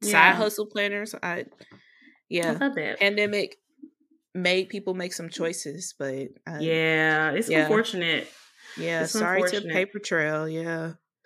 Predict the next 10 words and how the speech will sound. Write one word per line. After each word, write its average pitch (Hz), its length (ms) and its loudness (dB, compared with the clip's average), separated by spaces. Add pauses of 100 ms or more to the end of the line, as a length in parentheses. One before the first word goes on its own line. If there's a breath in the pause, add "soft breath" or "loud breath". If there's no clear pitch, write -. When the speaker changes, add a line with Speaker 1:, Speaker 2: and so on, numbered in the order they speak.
(280 loud breath)
Speaker 2:
I 247 120 10
feel 277 100 8
like 277 180 12
this 254 180 6
is 220 120 2
definitely 208 400 6
a 170 80 4
good 180 320 2
lesson 180 580 2
for 175 640 4